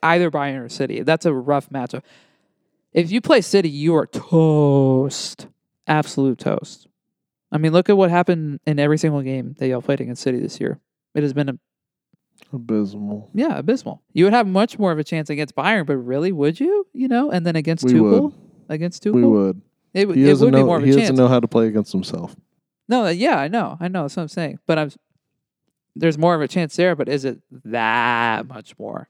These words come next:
Speaker 2: Because <laughs> this sounds really dumb. If, if I want, if Chelsea's going to lose, I want City to win.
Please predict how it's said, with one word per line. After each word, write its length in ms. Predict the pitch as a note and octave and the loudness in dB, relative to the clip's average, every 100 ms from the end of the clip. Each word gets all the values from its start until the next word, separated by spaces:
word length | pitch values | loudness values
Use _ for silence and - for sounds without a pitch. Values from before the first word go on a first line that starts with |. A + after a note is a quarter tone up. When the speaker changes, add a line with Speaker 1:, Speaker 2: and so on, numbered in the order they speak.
| _ | _
Speaker 2:
Because 380 | C3 C3+ B2+ - | -2 4 4 2
<laughs> 380 | - - - - | 0 2 2 2
this 140 | B2 | 0
sounds 300 | - A#2 G2+ | 2 2 4
really 200 | G#2 G#2 | 4 4
dumb. 300 | F#2+ G2+ G2+ - | 4 0 0 -6
If, 100 | - | 0
if 280 | A#2+ - | 0 2
I 120 | A#2 A#2 | 4 6
want, 280 | A#2+ B2 | 4 2
if 180 | A2+ B2 | 2 0
Chelsea's 440 | - B2+ B2+ C#3 C3 | 4 2 4 2 2
going 360 | B2 A#2+ A#2 | 2 4 4
to 40 | A#2 | 4
lose, 560 | A2 G#2 G#2 G2 - - _ _ _ - | 6 4 4 0 -12 -18 _ _ _ -8
I 120 | G#2 | 0
want 400 | G#2+ G2+ G2 - | 2 2 0 -2
City 300 | - G#2 G2 F2 | -2 2 2 0
to 60 | |
win. 220 | E2+ E2+ | -4 -6